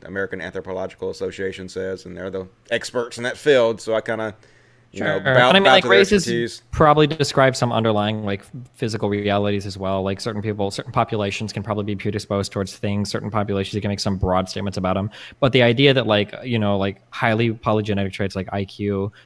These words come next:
Speaker 2: are, you know, the differences between populations can be explained solely on race is, like, that's a pretty extreme claim that we don't really have the evidence for. We may never have it just because it's such an extreme claim and so hard to actually, like, experiment on stuff like that. So,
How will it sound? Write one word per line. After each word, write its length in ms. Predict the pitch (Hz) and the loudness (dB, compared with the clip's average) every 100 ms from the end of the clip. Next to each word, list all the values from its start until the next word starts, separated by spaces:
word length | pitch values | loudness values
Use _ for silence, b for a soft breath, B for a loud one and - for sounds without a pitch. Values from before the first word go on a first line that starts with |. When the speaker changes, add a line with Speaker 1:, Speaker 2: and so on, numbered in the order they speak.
| - | -2
Speaker 2:
are, 180 | 101 98 | 2 2
you 140 | 107 | 2
know, 80 | 101 | 0
the 80 | 98 | 0
differences 360 | 113 110 107 | 0 0 -2
between 240 | 98 - 104 | -4 -6 -4
populations 540 | 104 101 98 98 113 | -2 0 0 -2 -4
can 140 | - 98 | -4 -2
be 60 | |
explained 460 | 95 95 - 101 98 | -4 -8 -4 -4 -2
solely 280 | - 101 95 | -2 0 0
on 100 | 90 | 0
race 400 | 92 92 92 - | -2 -4 -6 -8
is, 180 | 104 | -8
like, 120 | 101 92 | -8 -2
that's 180 | 110 | -2
a 40 | 107 | 0
pretty 200 | - 123 | -2 -2
extreme 440 | - - 113 107 | -4 -6 -4 -6
claim 300 | - 101 95 | -4 -4 -2
that 120 | 92 - | -4 -6
we 100 | 110 | -8
don't 240 | 107 117 110 | -4 -2 0
really 160 | 101 | 0
have 100 | 101 | 0
the 80 | 101 | -2
evidence 300 | 98 95 92 | -2 -2 -2
for. 160 | - 95 | 0 2
We 80 | |
may 160 | 107 127 | 4 4
never 260 | 101 98 90 | 4 2 0
have 200 | 87 87 | 0 -2
it 120 | 92 B B | -4 B B
just 180 | - - | -6 -4
because 180 | 107 | -2
it's 120 | 101 - | -2 -4
such 120 | 107 | -4
an 60 | |
extreme 300 | 101 - 104 | -4 -4 -6
claim 180 | 95 98 | -2 -2
and 80 | 95 | -2
so 100 | 101 | -4
hard 300 | - 101 95 | 2 2 2
to 140 | - | 0
actually, 260 | 101 - 107 | -2 -2 -4
like, 180 | 95 92 | -4 -6
experiment 540 | - - 101 98 95 | -10 -4 0 0 0
on 80 | 92 | -4
stuff 240 | - 92 | -4 -4
like 140 | 92 92 | -4 -2
that. 240 | 95 90 _ - | -2 -2 _ -4
So, 320 | - 95 | 2 4